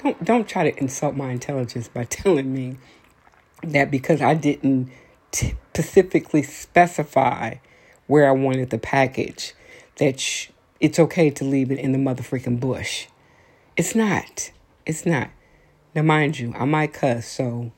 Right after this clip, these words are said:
um, I apologize if I offend. I don't apologize. If I offend you, hey,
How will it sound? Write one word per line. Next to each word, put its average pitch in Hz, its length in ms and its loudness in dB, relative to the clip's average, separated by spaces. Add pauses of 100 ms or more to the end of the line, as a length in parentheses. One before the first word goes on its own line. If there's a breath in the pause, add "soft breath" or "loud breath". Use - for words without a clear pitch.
(340)
um, 123 420 -8 (480)
I 147 80 0
apologize 143 920 0
if 131 140 -6
I 127 140 -2
offend. 147 500 -2 (220)
I 208 80 0
don't 135 160 2
apologize. 120 760 -6 (480 loud breath)
If 160 100 -4
I 180 120 4
offend 165 440 0
you, 147 240 0 (260)
hey, 120 360 -4